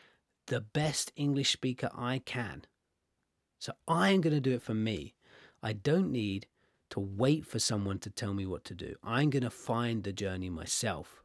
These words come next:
I might get some guidance along the way, but I'm going to look for everything I can to try and help myself learn English. And the first thing you do, set out your plan. Monday to Sunday, I'm gonna do twenty minutes every day.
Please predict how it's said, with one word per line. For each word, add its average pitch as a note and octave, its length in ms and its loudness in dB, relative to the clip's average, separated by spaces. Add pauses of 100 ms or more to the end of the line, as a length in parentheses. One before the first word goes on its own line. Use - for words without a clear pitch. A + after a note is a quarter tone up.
I G2+ 80 -2
might G2+ 260 -2
get G2+ 140 -8
some F#2+ 180 -4
guidance A#2 560 0
along B2 240 2
the A#2 100 2
way, C3 300 2 (340)
but - 160 -4
I'm C#3 340 2
going A#2+ 300 0
to A2 120 -4
look G2+ 360 0
for - 220 -6 (100)
everything C#3+ 520 -2
I A2 100 -2
can G#2+ 400 -4 (320)
to A2+ 120 -12
try G2 240 -4
and G2 80 -4
help - 280 -4
myself G#2+ 460 -6
learn G2+ 220 -4
English. - 520 -8 (880)
And G#2 120 -10
the - 40 -6
first F3 320 0
thing F3 140 0
you E3+ 100 0
do, E3+ 300 0 (340)
set - 280 2
out D#3 160 2
your C#3+ 100 2
plan. - 360 -6 (220)
Monday C#3 420 2
to D3 140 -4
Sunday, G#2+ 500 -2 (380)
I'm A2 120 -2
gonna A2+ 120 0
do G#2 200 0
twenty C#3 340 0
minutes C3 340 0
every A#2 320 0
day. D2+ 280 -6